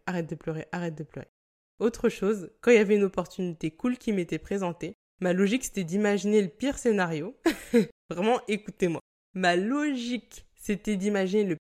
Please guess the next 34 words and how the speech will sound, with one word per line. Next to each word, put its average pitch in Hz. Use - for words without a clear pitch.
pire -
scénario 185
qui -
pourrait 269
justifier 208
que -
ça 190
n'arrive 160
pas -
ou 247
qui -
pourrait 285
justifier 220
qu'on 208
me 190
le 180
retire. -
Je 170
me 180
considérais 214
comme 185
quelqu'un 196
de 160
pas 277
du 226
tout -
extraverti, 208
de 160
négative. 208
Vraiment, 220
je 196
me 190
disais, 175
euh, 156